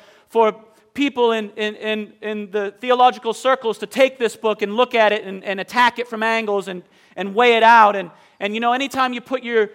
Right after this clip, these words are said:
your thoughts and your views in a public arena, you open them to criticism. That's a risk. I can remember finding my biological father in, in two thousand three and, and initiating contact with him.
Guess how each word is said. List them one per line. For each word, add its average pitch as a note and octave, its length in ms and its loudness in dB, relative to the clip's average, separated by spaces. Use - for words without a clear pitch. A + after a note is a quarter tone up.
your G#3+ 100 0
thoughts B3 400 0
and A3+ 100 -8
your A3 120 -2
views A#3 520 -8
in G#3+ 120 -8
a G#3 40 -6
public A#3+ 360 -4
arena, A#3 320 -6
you G#3 180 -10
open A#3+ 380 -2
them G#3 160 -6
to G#3+ 80 -12
criticism. F3 680 -12
That's C4+ 220 0
a D#4 80 -8
risk. D4+ 520 -8
I A3 120 4
can A#3+ 140 -4
remember A#3+ 340 -2
finding C4 480 -2
my A#3 120 0
biological A#3+ 640 0
father B3 460 -2
in, G3+ 260 -8
in G#3+ 160 -10
two B3+ 220 -14
thousand A#3 440 -4
three B3 360 -10
and, G3 120 -8
and G#3+ 100 0
initiating B3+ 640 -6
contact C4+ 640 -2
with G3+ 140 -10
him. G3+ 300 -6